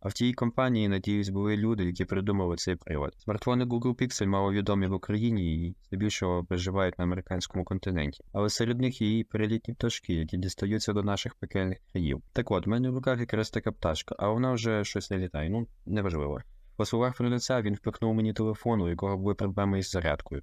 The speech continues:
І своєї щедрості поклав мені в комплект цей огризок, бо тільки через нього він заряджається. Ні, ну, з іншого боку, що я ще хотів від телефону за таку ціну, але як в подальшому виявилося, із зарядкою все добре. Я був просто приголомшений тією кількістю пилу та болота, яку я дістав з порту зарядки.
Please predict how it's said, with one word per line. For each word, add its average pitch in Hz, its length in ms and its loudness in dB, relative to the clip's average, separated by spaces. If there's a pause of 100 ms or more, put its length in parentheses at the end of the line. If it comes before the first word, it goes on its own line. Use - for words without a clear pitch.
(120)
І 98 80 -2
своєї 123 360 0
щедрості 120 500 -2
поклав 110 360 0
мені 107 180 2
в 104 40 -2
комплект 110 460 -2
цей 95 200 0
огризок, 78 440 0 (100)
бо 104 60 -2
тільки 127 240 0
через 117 340 -2
нього 117 200 0
він 104 140 2
заряджається. 85 720 0 (280)
Ні, 113 200 2
ну, 104 280 2
з 117 100 -2
іншого 139 280 0
боку, 127 260 -2
що - 180 -2
я 117 100 2
ще - 160 -2
хотів 127 300 0
від 120 100 0
телефону 127 420 0
за 117 120 0
таку 127 260 -2
ціну, 127 380 0 (100)
але 107 360 2
як 123 160 -2
в - 40 -20
подальшому 127 500 0
виявилося, 120 480 0
із 104 120 0
зарядкою 104 480 -2
все - 180 -4
добре. 78 340 0 (160)
Я 110 120 2
був 123 120 -2
просто 127 340 0
приголомшений 117 800 0
тією 104 320 0
кількістю 110 460 -4
пилу 117 300 0
та 110 140 0
болота, 117 400 -2
яку 98 240 -2
я 104 60 2
дістав 107 440 0
з - 60 -10
порту 98 320 -2
зарядки. 85 500 -2